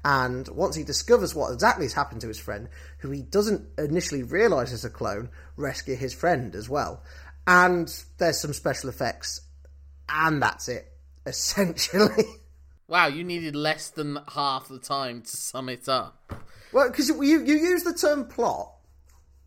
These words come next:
Speaker 1: but it's sewn on to the end of this. Like, it's like a name tag in a kid's school jumper, the plot.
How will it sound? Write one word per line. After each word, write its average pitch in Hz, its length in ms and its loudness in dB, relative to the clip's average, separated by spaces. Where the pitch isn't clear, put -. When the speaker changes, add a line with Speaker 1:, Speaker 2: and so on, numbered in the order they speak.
Speaker 1:
but 202 300 6
it's 208 180 0
sewn 240 520 4
on 202 360 0
to 180 140 -8
the 170 120 0
end 151 340 -2
of 117 160 -14
this. - 440 -12
Like, 175 160 2
it's 220 140 -2
like 254 160 4
a 233 60 6
name 240 340 4
tag 165 320 0
in 151 100 -4
a 151 80 -4
kid's - 360 -4
school 233 320 -2
jumper, 98 520 -12
the - 60 -20
plot. - 520 -12